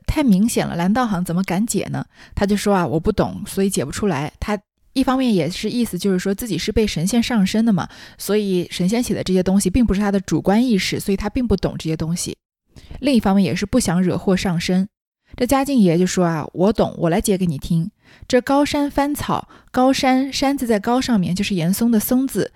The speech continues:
番草我们刚刚说了，番字加草字头就是番字，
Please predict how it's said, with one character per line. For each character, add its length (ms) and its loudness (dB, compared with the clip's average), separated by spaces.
番 160 2
草 160 0
我 40 -2
们 120 -4
刚 140 0
刚 80 2
说 180 0
了， 140 2
番 200 0
字 120 -4
加 180 0
草 240 -6
字 80 -8
头 180 -2
就 120 -4
是 100 -2
番 260 -2
字， 240 -4